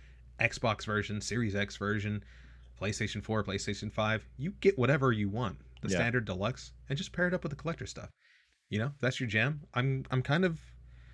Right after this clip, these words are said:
Speaker 1: I'm kind of really getting into the mentality where it's okay.
Speaker 2: Hmm.
Speaker 1: It's okay.
Speaker 2: Yeah, it's a hard pill to swallow.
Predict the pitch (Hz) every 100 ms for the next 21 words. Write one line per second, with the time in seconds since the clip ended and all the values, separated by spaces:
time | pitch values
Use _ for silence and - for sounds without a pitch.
0 | - - - - - - 156 202 135 143
1 | 127 101 - - - 123 120 113 110 101
2 | 113 101 95 92 90 - - - - -
3 | - - - - - - 120 110 117 117
4 | 113 98 101 - - 165 180 - 160 110
5 | - - - 139 101 - - - 117 -
6 | - - - - - - - - - -
7 | - - - - - 123 123 151 208 190
8 | 190 160 165 127 - 110 92 80 78